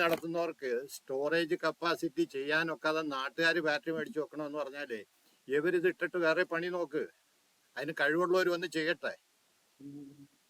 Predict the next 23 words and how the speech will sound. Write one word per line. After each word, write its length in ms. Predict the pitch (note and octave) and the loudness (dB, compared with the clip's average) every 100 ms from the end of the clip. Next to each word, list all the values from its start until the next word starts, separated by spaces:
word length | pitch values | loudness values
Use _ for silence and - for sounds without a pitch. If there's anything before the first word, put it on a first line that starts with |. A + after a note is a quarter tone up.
| - | -8
നാട്ടുകാരുടെ 540 | A#2+ C#3 F3 F3+ F3+ E3 | -4 0 4 4 4 2
പൈസയും 360 | D#3+ D#3 F3+ | 2 2 2
മേടിച്ച് 280 | F3 D#3+ D3 E3 | 0 -2 0 0
വെച്ചിട്ട് 280 | E3+ E3 F3+ - | 0 -2 -2 -2
കമ്പനി 300 | C#3+ C#3+ E3 F3+ | -4 -2 2 2
നടത്തുകയും 420 | E3 D#3 E3+ F3 D3+ | 2 0 -2 0 -4
പിന്നെ 180 | C#3 F3 | -2 0
നാട്ടുകാരെ 360 | D#3 D#3+ E3 E3 | 0 0 0 0
കൊണ്ട് 200 | F3+ F3 | -2 -2
ബാറ്ററി 260 | D3+ D3 F3+ | -2 0 -2
വെപ്പിക്കാൻ 360 | E3+ E3 D#3 E3 D#3+ - | -2 -4 -4 -4 -4 -8
സ്റ്റോറേജ്, 640 | A#2+ B2 D3 F3 E3 F#3 F3+ _ _ C#3+ | -4 -2 0 0 2 0 0 _ _ -2
ക്ലൗഡ് 240 | C#3+ D#3+ | 0 0
സ്റ്റോറേജുകളുണ്ട്, 840 | - F3 E3+ F3 F3 F3 E3 D#3+ E3+ E3+ A2+ | 0 0 2 4 2 2 -2 0 0 0 -6
പിന്നെ, 280 | C#3+ C#3+ C#3+ C3+ A2+ _ _ _ _ C3 | -8 -4 -2 -2 -6 _ _ _ _ -4
ഏഹ്, 180 | C3+ B2+ C3 | -2 -2 0
ഹൈ-, 280 | C#3 D3+ C3+ A#2+ | 0 0 -4 -4
ഹൈഡ്രജൻ 520 | C3 C#3+ D#3 F#3 F3+ F3 - - _ - | 0 0 2 0 0 -4 -18 -20 _ -12
സ്റ്റോറേജ് 440 | - E3 E3 D#3 | 0 2 2 -2
പുതിയൊരു 400 | C#3 D3 F3+ F3 E3 | -4 2 4 4 0
ടെക്നോളജി 380 | C#3 D#3 D#3 D#3 | -2 0 0 0
വന്നിട്ടുണ്ട്. 480 | D3 C#3+ C#3 B2 B2+ _ _ _ _ | -4 -6 -8 -10 -12 _ _ _ _
ഇങ്ങനെ 260 | C3 D3 | -4 0